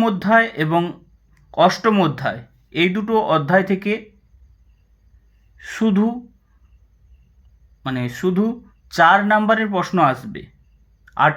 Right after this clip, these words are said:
নাম্বারের কোনো প্রশ্ন আসবে না। আর অন্য অধ্যায়গুলো থেকে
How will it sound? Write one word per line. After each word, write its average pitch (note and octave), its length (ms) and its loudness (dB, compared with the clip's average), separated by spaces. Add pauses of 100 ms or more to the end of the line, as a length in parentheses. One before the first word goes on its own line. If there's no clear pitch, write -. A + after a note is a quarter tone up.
(120)
নাম্বারের F#3+ 440 2
কোনো E3+ 260 -4
প্রশ্ন C#3 360 -6 (240)
আসবে B2+ 360 -4
না। D#3 200 2 (1800)
আর F3 260 6 (360)
অন্য F#3 220 2 (400)
অধ্যায়গুলো F3 600 0
থেকে G#3 300 -6